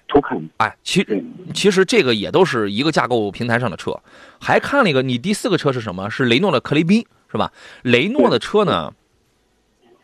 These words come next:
Speaker 2: 保值肯定不行，保值肯定不行，因为，
Speaker 1: 嗯。
Speaker 2: 因为它销量不行。它现在唯一值得骄傲的就是它跟三十一万的奔驰G L B用一样的发动机跟变速器，这个是它唯一值得骄傲的。另外呢，你在这个价位，刚才何工跟你说那个逍客，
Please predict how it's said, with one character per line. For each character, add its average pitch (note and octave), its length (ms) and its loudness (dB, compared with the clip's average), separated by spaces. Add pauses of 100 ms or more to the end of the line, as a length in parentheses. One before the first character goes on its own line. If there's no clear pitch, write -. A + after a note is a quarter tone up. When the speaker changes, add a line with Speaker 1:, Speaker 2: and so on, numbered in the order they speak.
Speaker 2:
保 G2 160 0
值 - 160 -4
肯 B2+ 140 -2
定 D#3 100 0
不 C#3 80 -2
行， - 140 -6 (720)
保 G#2+ 120 2
值 A2 120 2
肯 - 120 -6
定 F3 80 2
不 E3+ 60 -2
行， A2 140 -4
因 D#3 120 0
为， F3 160 4
Speaker 1:
嗯。 - 100 -6
Speaker 2:
因 F#3+ 100 0
为 F#3 100 4
它 F#3 80 2
销 A3 160 2
量 G#3 100 2
不 A2+ 80 -6
行。 - 140 -14 (260)
它 G3 140 2
现 G#3+ 160 0
在 E3 100 4
唯 A#2 140 0
一 F#3+ 80 -2
值 - 100 -8
得 C3+ 80 2
骄 D#3 140 4
傲 D#3+ 120 6
的 A#2 80 0
就 A#2 120 -2
是 G#2 180 -4
它 - 160 0
跟 D#3 160 -2
三 D#3+ 220 2
十 D3 80 -2
一 F3 80 -2
万 E3 120 2
的 A2 60 -2
奔 C#3+ 160 0
驰 C#3 100 -2
G C3+ 120 2
L C#3 100 6
B D#3 200 -2
用 A#2+ 120 0
一 G#2 60 -2
样 D3 160 2
的 A2 80 -2
发 C3 140 0
动 A#2 100 -6
机 A#2+ 120 -4
跟 B2 100 -2
变 A#2+ 120 0
速 A#2 60 -2
器， - 180 -4 (640)
这 F#3 100 2
个 D#3+ 60 4
是 D3 60 4
它 C#3+ 100 2
唯 A#2+ 120 2
一 D3+ 80 2
值 C#3+ 120 -2
得 C#3+ 80 2
骄 F3 160 6
傲 F3+ 100 0
的。 G2+ 80 -8 (600)
另 B3 160 -2
外 D4+ 160 6
呢， F3+ 80 4
你 C3 100 -2
在 D#3+ 100 2
这 A3 80 -2
个 F#3+ 60 0
价 E3+ 100 4
位， C#3+ 100 2
刚 G3 120 2
才 E3 180 0
何 D#3+ 140 0
工 F#3 100 2
跟 F3+ 120 0
你 C#3 80 -4
说 E3+ 180 -2
那 D#3+ 80 -2
个 A#2 80 -4
逍 G3+ 240 4
客， - 320 -2